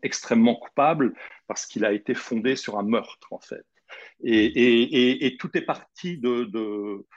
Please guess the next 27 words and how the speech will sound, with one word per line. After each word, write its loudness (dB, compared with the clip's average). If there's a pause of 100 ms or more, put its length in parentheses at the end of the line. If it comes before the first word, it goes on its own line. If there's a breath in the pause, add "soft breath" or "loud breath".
(240 loud breath)
de 0
ce -4
dilemme, 2
en -2
fait, -10
de -2
ce -10
dilemme 2
d'un -2
personnage -6
qui, 2
euh, 4 (760 loud breath)
bénéficie -2 (420)
d'une 2
vie -2
qui -2
n'aurait 0
pas 0
dû 0
être -4
la -6
sienne -8
à -8
cause -2
d'une 0
tragédie -6 (400 loud breath)
passée. -6